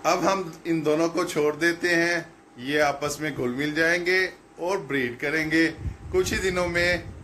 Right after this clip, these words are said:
मेरे ख्याल में, ये दो माह के अंदर अंदर, अ, ब-, बच्चे दे देती है बिल्ली।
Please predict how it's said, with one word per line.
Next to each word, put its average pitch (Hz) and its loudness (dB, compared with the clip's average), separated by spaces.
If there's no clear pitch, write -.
मेरे 165 2
ख्याल 170 2
में, 175 -4
ये 175 0
दो 156 0
माह 160 0
के 151 -6
अंदर 151 -2
अंदर, 143 0
अ, 143 -8
ब-, 135 0
बच्चे 143 4
दे 151 0
देती 143 -2
है 143 0
बिल्ली। 123 -4